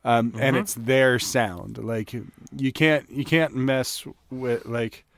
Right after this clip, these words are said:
Speaker 1: my understanding of Regina Spektor when she comes in the studio, she's like, "Here's my song, we're just gonna play it." Um, and that's the song, just mix it. Don't produce
Speaker 2: Mm-hmm.
Speaker 1: it, don't do anything with it.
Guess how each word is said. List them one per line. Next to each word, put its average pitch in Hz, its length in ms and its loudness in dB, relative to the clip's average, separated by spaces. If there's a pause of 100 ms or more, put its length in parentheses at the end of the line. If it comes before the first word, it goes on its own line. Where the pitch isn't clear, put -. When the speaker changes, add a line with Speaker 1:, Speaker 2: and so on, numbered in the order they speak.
(420)
Speaker 1:
my 143 180 6
understanding 135 500 2
of 117 120 0
Regina 117 260 -2
Spektor 117 340 -4
when 113 100 -2
she 110 100 -12
comes 107 200 -6
in 107 60 -6
the 101 60 -8
studio, 101 260 -4
she's 92 180 -10
like, 104 140 -8
"Here's 113 180 -4
my 110 80 -4
song, 98 320 -6
we're 92 80 -10
just 95 120 -12
gonna 85 100 -10
play 76 220 -12
it." - 160 -20 (480)
Um, 95 400 -2 (400)
and 113 260 -2
that's 113 220 -2
the 110 120 -6
song, 98 480 -4 (360)
just - 280 -4
mix 117 280 -4
it. - 120 -12 (480)
Don't 113 300 0
produce 127 460 0
Speaker 2:
Mm-hmm. 123 140 0
Speaker 1:
it, - 40 -2
don't 107 200 -4
do 113 160 -2
anything 98 360 -4
with 87 180 -12
it. - 120 -20